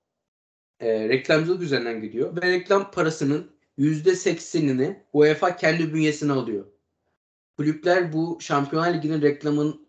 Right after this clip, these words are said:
şeyini alamıyorlar. Ve almak istiyorlar. Çünkü uefa'ya, fifa'ya güvenmiyorlar. Mesela o şey bu dönemde hiç konuşulmadı bu. Hiç konuşulma fırsatı bulunmadı. Fakat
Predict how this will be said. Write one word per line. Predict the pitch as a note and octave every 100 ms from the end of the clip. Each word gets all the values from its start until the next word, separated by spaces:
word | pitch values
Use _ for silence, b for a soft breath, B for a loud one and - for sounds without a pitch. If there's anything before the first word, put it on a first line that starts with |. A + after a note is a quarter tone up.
| _
şeyini | - D3 D3
alamıyorlar. | D3 D3 D3+ B2 G#2+ - _ _ _ _ _ _ _ -
Ve | - -
almak | D#3+ F#3+ G#3
istiyorlar. | - - A#2+ B2 - _ _ _ _ _ _
Çünkü | - F3 -
uefa'ya, | D3+ D3+ D3+ E3+ G3+ G#3
fifa'ya | G3+ G3+ F#3+
güvenmiyorlar. | E3+ D3+ D#3 D#3 C3+ A#2 G#2+ - _ _ _
Mesela | B2+ C#3 B2 - _ _ _ _ _ -
o | C3+ C#3 -
şey | C3+ D3+ D3 D3 C#3+
bu | C#3
dönemde | C#3+ C#3+ C#3 C3+
hiç | F#3+
konuşulmadı | - D3+ C#3+ D3+ C3 -
bu. | B2+ C3
Hiç | C3
konuşulma | C3+ B2+ C3 C3+ B2+
fırsatı | B2 B2+ C3 B2+ B2+
bulunmadı. | C3+ C3+ A2 - - _ _ _ _ _
Fakat | C#3+ C#3+ A#3